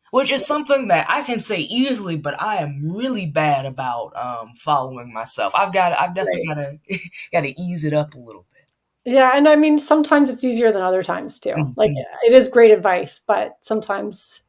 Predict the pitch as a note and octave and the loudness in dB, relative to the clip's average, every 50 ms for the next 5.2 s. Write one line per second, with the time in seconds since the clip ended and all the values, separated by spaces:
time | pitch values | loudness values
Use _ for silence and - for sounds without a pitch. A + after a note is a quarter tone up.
0 | _ _ _ - - A#3 A#3+ - C#4+ C4+ C#4 C4 B3+ B3 A3+ A3 G#3+ - A3+ G#3+ | _ _ _ -2 -2 0 2 4 4 4 4 4 2 2 2 2 2 4 4 4
1 | G#3+ G#3 G3+ F#3+ G#3+ G#3 G3 - - - F3+ F3 F3 - F#3 F3 F3+ F#3+ F#3 - | 4 2 -2 0 2 0 0 0 -6 -8 -8 -8 -4 -4 -4 -4 -4 -6 -8 -10
2 | - G#3 G#3 G3+ G3 F#3+ F#3+ F#3+ F#3+ F3 F#3 F3 - F3+ - - G3 F#3+ - G3+ | -8 -6 -4 -4 -4 -4 -4 -6 -6 -6 -6 -8 -10 -10 -10 -10 -10 -6 -4 -4
3 | F#3+ F#3 F#3 - G3 F3+ F3 F3 - F#3+ F3+ D#3+ F3 - G#3+ G3+ F#3+ G#3+ G#3+ A#3+ | -4 -4 -6 -8 -8 -8 -8 -8 -8 -6 -6 -6 -4 -2 -2 -2 -2 0 0 2
4 | B3 B3 B3 A#3+ B3 B3 A#3 A3+ A3+ A3+ A3 G#3 G3+ G3+ G3 G3 G3 F#3 G#3+ G#3+ | 2 2 0 0 0 0 2 2 2 2 2 0 -2 -2 -2 -4 -4 0 2 2
5 | A3 A#3 B3+ B3+ | 2 2 0 -4